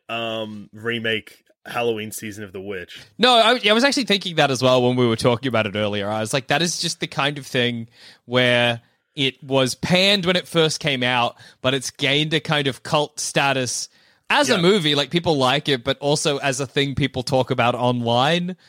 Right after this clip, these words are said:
Speaker 2: So
Speaker 1: Yeah,
Speaker 2: you can
Speaker 1: and in
Speaker 2: imagine.
Speaker 1: podcasts, like
Speaker 2: Yeah,
Speaker 1: this
Speaker 2: exactly.
Speaker 1: one.
Speaker 2: Like we're doing right now. So
Speaker 1: Oh
Speaker 2: if they
Speaker 1: my
Speaker 2: were like,
Speaker 1: fucking God.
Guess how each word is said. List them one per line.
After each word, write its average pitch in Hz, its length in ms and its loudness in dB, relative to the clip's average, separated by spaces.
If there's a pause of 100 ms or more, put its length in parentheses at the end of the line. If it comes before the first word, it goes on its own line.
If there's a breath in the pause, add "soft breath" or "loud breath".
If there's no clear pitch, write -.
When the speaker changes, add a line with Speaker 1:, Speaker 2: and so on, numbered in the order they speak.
(200 loud breath)
Speaker 2:
So - 100 -2
Speaker 1:
Yeah, 139 140 4
Speaker 2:
you 131 60 -2
can - 120 -8
Speaker 1:
and 135 80 0
in 123 60 -2
Speaker 2:
imagine. 127 400 -2
Speaker 1:
podcasts, - 160 -20 (320)
like 151 120 -4
Speaker 2:
Yeah, 220 60 2
Speaker 1:
this 160 80 2
Speaker 2:
exactly. 220 380 0
Speaker 1:
one. 131 60 -4
Speaker 2:
Like 202 180 0
we're 247 80 4
doing 254 400 2
right 240 240 2
now. 214 400 0
So 196 220 2
Speaker 1:
Oh - 20 0 (180)
Speaker 2:
if 214 60 -2
they 208 100 2
Speaker 1:
my 190 60 -2
Speaker 2:
were 190 80 0
like, 165 240 0
Speaker 1:
fucking 170 480 -6
God. 139 420 -2